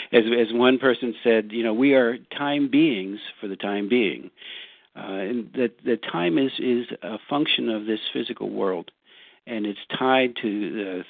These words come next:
this three-dimensional reality. But when we begin to move beyond that and begin to move into, uh, experiences that transcend the physical, then time takes on a, a rather different meaning altogether, and it's very difficult for us to conceptualize that apart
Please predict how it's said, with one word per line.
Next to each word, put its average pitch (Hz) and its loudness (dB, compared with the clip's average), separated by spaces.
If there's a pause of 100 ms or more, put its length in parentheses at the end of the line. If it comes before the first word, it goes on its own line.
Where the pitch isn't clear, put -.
this 104 -6 (160)
three-dimensional 107 0
reality. 98 -4
But 98 -4
when 110 -2
we 107 -2
begin 120 -2
to 156 -6
move 120 0
beyond 107 -2
that 90 -6
and 92 -10
begin 104 -4
to - -12
move 101 -4
into, 95 -6 (180)
uh, 104 -10 (260)
experiences 120 0
that 98 -4
transcend 104 -4
the 92 -10
physical, 98 -8 (580)
then 120 2
time 151 -4
takes 139 -2
on 120 0
a, 110 -2
a 113 -6
rather 131 0
different 120 -4
meaning 107 -2
altogether, 95 -6
and 95 -8
it's - -14
very 131 4
difficult 117 -2
for 98 0
us 104 -2
to - -8
conceptualize 98 -6
that 92 -6
apart 95 -8